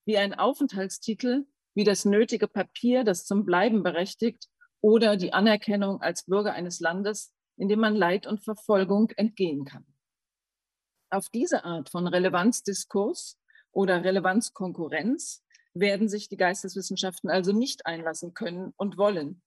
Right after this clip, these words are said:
Sie ersetzen nicht das politische oder karitative Handeln und können sich daran nicht messen lassen.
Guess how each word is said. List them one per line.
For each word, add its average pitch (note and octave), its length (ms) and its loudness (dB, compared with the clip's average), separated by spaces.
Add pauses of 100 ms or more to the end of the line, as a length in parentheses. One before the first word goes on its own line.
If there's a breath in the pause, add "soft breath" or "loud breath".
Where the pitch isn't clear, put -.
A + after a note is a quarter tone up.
(340)
Sie A3 180 0
ersetzen A3 540 -2
nicht - 400 -6
das G3 140 -8
politische G3+ 640 -4
oder F#3 220 0
karitative F#3 760 -2
Handeln G#3 540 4 (260)
und G#3 160 0
können A#3 260 2
sich G3 160 -10
daran F3 460 -6
nicht F#3+ 280 -10
messen F#3 320 -6
lassen. C3+ 420 -12